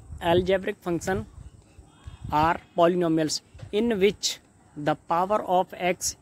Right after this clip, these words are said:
is always a whole number, okay? तो ये आपको याद रखना होगा या आपको आइडेंटिफाई करना होगा किसी भी फंक्शन को कि ये polynomial है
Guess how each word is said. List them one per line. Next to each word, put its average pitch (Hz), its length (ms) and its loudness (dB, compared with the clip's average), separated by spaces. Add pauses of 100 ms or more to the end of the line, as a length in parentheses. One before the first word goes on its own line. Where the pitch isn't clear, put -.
(120)
is 185 140 -4 (160)
always 175 360 4
a 170 100 2
whole 175 340 0
number, 139 180 -4 (160)
okay? 196 180 -2 (1120)
तो 165 220 -2
ये 175 160 2
आपको 214 380 -2
याद 170 240 2
रखना 175 200 -6
होगा 170 260 -2 (320)
या 165 160 2
आपको 170 360 -2
आइडेंटिफाई 170 520 0
करना 156 240 -2
होगा 151 260 -4 (320)
किसी 165 260 -2
भी 208 120 -6
फंक्शन 160 320 -2
को 165 140 -6
कि 170 140 -4
ये 170 80 2
polynomial 156 560 0
है 175 280 -2